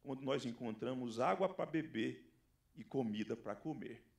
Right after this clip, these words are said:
E às vezes Deus diz assim: "Tá na hora de dar um outro passo. Tá na hora de fazer um outro módulo. Tá na hora de ampliar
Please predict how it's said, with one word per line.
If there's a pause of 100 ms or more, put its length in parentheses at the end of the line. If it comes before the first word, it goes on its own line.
(880)
E
às
vezes
Deus
diz
assim:
"Tá
na
hora
de
dar
um
outro
passo. (1800)
Tá
na
hora (460)
de
fazer
um
outro
módulo. (1500)
Tá
na
hora (800)
de
ampliar